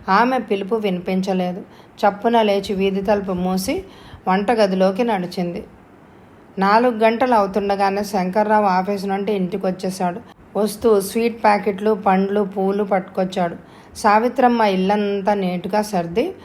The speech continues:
ముందు గదిలో ఐదారు కుర్చీలు తెచ్చి వేసి ఉంచింది. వేడిగా ఉండాలని పకోడీలు వేస్తోంది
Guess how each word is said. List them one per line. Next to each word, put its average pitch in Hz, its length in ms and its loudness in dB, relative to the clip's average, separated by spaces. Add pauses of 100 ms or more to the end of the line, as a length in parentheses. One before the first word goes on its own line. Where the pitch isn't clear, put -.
(260)
ముందు 240 220 2
గదిలో 233 380 4
ఐదారు 208 480 2
కుర్చీలు 208 440 -2
తెచ్చి 190 300 -4
వేసి 190 320 -2
ఉంచింది. 190 520 -2 (360)
వేడిగా 226 400 4
ఉండాలని 208 640 2
పకోడీలు 202 580 0
వేస్తోంది 185 680 -2